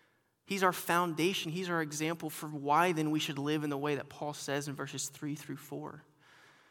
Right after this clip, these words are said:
So before we dive in and see how our lives are changed through union with Christ, we first need to look at Christ's example and have his mind for ourselves.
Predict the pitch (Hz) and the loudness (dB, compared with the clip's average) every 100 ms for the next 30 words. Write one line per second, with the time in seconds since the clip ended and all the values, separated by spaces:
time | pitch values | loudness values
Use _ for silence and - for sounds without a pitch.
0 | _ _ _ _ _ _ _ _ - 190 | _ _ _ _ _ _ _ _ -2 4
1 | 180 170 - 196 190 180 160 170 175 175 | 6 4 2 4 4 6 8 10 8 4
2 | 156 - 180 160 165 160 147 147 135 135 | 4 2 2 4 6 6 6 2 2 4
3 | 147 160 156 131 - 185 190 180 165 156 | 4 2 -2 -6 -6 -2 0 0 -2 -4
4 | - - - 151 151 147 143 139 143 - | -10 -8 -2 -2 0 0 -2 -4 -10 -6
5 | 131 147 - - _ _ _ _ _ _ | -6 -6 -10 -14 _ _ _ _ _ _
6 | 160 160 - 190 196 190 165 151 147 151 | -2 -2 -2 0 0 2 -2 0 0 -2
7 | 147 143 - - 156 156 - - 143 156 | -4 -8 -10 -2 0 0 -2 -6 -6 -6
8 | 139 135 151 143 147 139 - - 175 160 | -6 -6 -6 -6 -2 -2 -4 -2 -2 -2
9 | 151 117 135 143 - 143 139 - - - | -6 -8 -8 -10 -10 -10 -8 -10 -10 -10
10 | 170 | -14